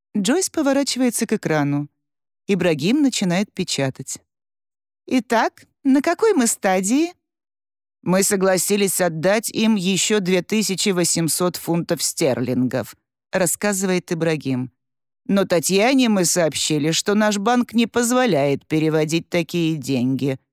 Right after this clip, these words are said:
что это будет отмечено как подозрительный платёж». «Так было с моей оплатой,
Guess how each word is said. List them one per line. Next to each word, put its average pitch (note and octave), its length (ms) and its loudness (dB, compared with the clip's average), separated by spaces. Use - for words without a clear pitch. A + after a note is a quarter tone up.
что - 220 -2
это A#3 240 2
будет G#3 280 0
отмечено G#3 680 0
как G#3 180 -4
подозрительный G3 880 0
платёж». - 760 -4
«Так A#3+ 280 0
было A3+ 300 2
с - 100 -2
моей A#3 400 2
оплатой, E4+ 580 0